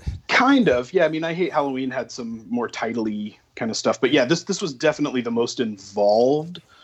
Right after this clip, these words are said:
effects components that Creepy Kingdom have had in a movie besides, yeah, yeah, I mean,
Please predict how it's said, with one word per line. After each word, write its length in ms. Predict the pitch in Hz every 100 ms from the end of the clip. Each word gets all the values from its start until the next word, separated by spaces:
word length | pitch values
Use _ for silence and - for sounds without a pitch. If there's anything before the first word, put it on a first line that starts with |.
| - _ 147
effects 400 | 147 156 147 -
components 540 | 160 151 156 151 151
that 220 | 156 143
Creepy 260 | - 147 147
Kingdom 420 | 160 147 147 147
have 180 | 131 135
had 160 | 139
in 80 | 143
a 40 | 143
movie 300 | 143 147 143
besides, 840 | 135 - 131 127 120 - - -
yeah, 200 | 90 120
yeah, 180 | 120 127
I 60 | 104
mean, 220 | 104 101